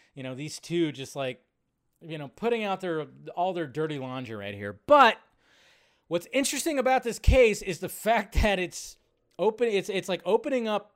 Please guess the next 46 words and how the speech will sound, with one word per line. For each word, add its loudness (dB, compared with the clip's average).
like, -4
can -6
of -4
worms -6
to -8
other 0
things -8
too. -4
And -6
this -6
very -2
tweet -8
right 2
here, 0
when -8
it -8
came -4
to -2
the -16
case, -2
I 2
hadn't 2
watched 0
any -4
of -4
the 0
footage, 0
um, 0
but 0
it 4
actually 4
talks, 2
uh, 2
Johnny 2
Depp, 2
when -6
he -4
was -4
on -6
the -8
stand -2
today, -6
he -8
talked -6
about -4
Disney -4